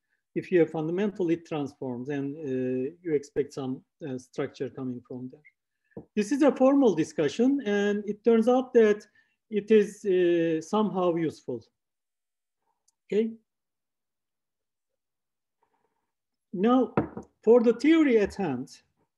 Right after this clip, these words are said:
I have a very large one form symmetry. Actually, I have this link field, and I can do this link transformation. Um, uh, uh,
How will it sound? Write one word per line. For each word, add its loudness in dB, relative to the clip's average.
I 0
have 2
a 6
very 4
large 0
one -2
form -6
symmetry. -8
Actually, -2
I -2
have 0
this -6
link 2
field, 4
and -8
I 0
can -2
do 2
this -2
link 0
transformation. -2
Um, -4
uh, -6
uh, -6